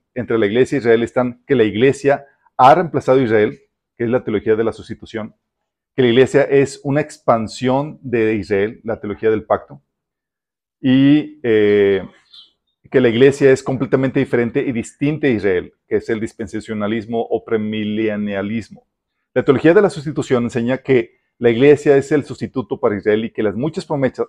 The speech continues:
promesas hechas a Israel en la Biblia se cumplen en la iglesia cristiana, no en Israel, chicos. Así que las profecías en la Escritura concerniente a la bendición, la restauración de Israel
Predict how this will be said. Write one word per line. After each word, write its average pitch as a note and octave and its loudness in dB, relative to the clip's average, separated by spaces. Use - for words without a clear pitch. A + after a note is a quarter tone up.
promesas B2 0
hechas A2+ -4
a A#2 2
Israel A2+ 2
en D3+ 2
la E3 4
Biblia A2+ -2
se - -10
cumplen B2 -4
en A#2+ -4
la G#2 0
iglesia G2+ -4
cristiana, A2 -4
no C#3 2
en A#2+ -4
Israel, A#2+ 0
chicos. - -20
Así C3 0
que E3 4
las C#3 4
profecías C#3 2
en C3+ -2
la B2+ 0
Escritura B2 -2
concerniente A2 -6
a - 0
la A2+ 4
bendición, C3+ -2
la B2+ 2
restauración A2+ 0
de C#3 0
Israel A#2 0